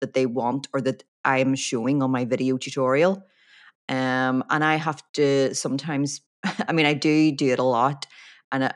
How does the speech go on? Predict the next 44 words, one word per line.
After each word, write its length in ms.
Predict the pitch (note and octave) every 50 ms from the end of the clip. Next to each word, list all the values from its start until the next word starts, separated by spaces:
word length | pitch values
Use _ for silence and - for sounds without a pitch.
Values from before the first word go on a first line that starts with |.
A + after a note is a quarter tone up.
| - -
I 200 | - - - C3+
would 160 | C3 C3+ C3
s-, 180 | A#2+ - - - -
I 60 | C#3+
would 160 | C3+ C3+ C3
say 280 | - - C#3+ B2+ B2+ C3
to 220 | B2+ - - -
a 80 | C3+ B2+
lot 180 | B2+ B2+ B2 B2
of 80 | C3
my 100 | C3 C3
students, 540 | C3 - - C#3 A#2+ - C3 C3+ C3+ - -
you 80 | C#3+ C3+
know, 380 | C3+ B2+ B2+ B2+ B2+ B2+ A#2+ - - _ _ _
it's 200 | - C3+ C3+ -
not 260 | D#3+ D3+ C#3+ - C#3+ C3+
worth 360 | B2 A#2 A#2+ C3+ C3+ - -
getting 260 | - C3+ B2+ C3 B2+
upset 380 | B2+ - - - - A2+ A#2 C3+
over. 380 | D3+ D#3+ E3+ G#3+ B3+ F#4+ - - _ _ _ _ _ _ _ _
You 140 | - C3+ C#3+
know, 260 | C#3 C3 B2 B2 B2 A#2+ A#2
go 200 | - D3 C3+ D3
and 120 | E3 F3+ E3+
have 220 | F#3 F3+ F3 D3
a 40 | C3+
cup 180 | - - D#3+ -
of 140 | F3 -
tea, 440 | - - D3+ A#2+ A#2+ C3+ D#3 F3 F3 - _ _ _ _ _ _ _ -
take 400 | - C#3+ C3+ - C#3 - - -
more 260 | F3+ E3+ E3 E3+ E3+
regular 500 | E3 D#3+ D3+ D3 - E3+ D#3+ D3+ E3 E3
breaks. 680 | C#3 - B2 A#2 C3 E3+ - _ - - - - - - _ _ _ _ _ _ _ -
And, 480 | C#3+ C3+ C3 C3 C3 C3 C3+ C#3 B2+ -
uh, 400 | C#3+ C3 C3 C3+ C3+ C3 B2+ - - -
I, 340 | - C3+ C3 C3+ C#3 C#3+ - _ -
you 160 | - D3 C#3+
know, 120 | C3+ C3
w-, 220 | B2+ B2+ C3+ C3+ C3+
when 160 | D3 D3+ D3
you've 100 | C#3+ C#3+
got 160 | C#3+ C#3 B2
fresh 380 | - - E3 C#3+ C#3+ C#3+ - C#3+
eyes, 480 | B2+ B2+ C3+ D3 E3 F3 E3+ - -